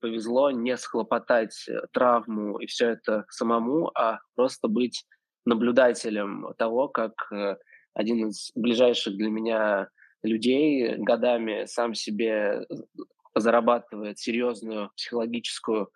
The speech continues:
проблему, и как, э, традиционные м, м, методы просто из-за того, что, ну, протоколы лечения, м, не дают свободу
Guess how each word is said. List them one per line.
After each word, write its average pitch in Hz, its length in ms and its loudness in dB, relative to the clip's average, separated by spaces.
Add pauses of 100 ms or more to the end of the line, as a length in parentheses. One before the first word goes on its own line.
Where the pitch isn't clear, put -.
(180)
проблему, 131 640 2 (440)
и 143 220 0
как, - 480 -2
э, 117 200 -2
традиционные 123 1000 0
м, - 260 -8 (140)
м, - 120 -6 (140)
методы 135 800 2 (100)
просто 131 500 0
из-за 113 280 0
того, 123 260 2
что, 117 520 -2 (420)
ну, 123 220 0 (180)
протоколы 127 880 0 (120)
лечения, 117 840 -4 (360)
м, 104 260 -8 (140)
не 131 160 6
дают 127 420 4 (520)
свободу 123 800 2